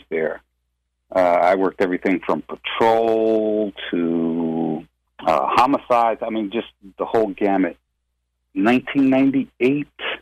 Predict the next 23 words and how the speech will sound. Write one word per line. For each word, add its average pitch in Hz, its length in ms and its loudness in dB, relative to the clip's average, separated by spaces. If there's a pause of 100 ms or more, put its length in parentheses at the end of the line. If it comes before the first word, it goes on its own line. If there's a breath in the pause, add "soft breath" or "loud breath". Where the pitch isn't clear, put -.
(880)
I 98 160 2
met, 113 480 2 (300)
I 107 100 4
was 107 160 2 (140)
part 139 240 4
of 120 100 -2
a 110 60 -2
D 98 240 -6
E 101 160 4
A 95 80 2
task 95 340 -2 (220)
force 87 280 -2
in 92 180 2
New 87 100 -2
Jersey, 87 560 0
and 87 100 2
I 95 80 4
met, 104 440 2 (140)
uh, 104 400 2
an 92 200 -6
Ar-, 117 260 0
uh, 107 80 2
an 98 160 -2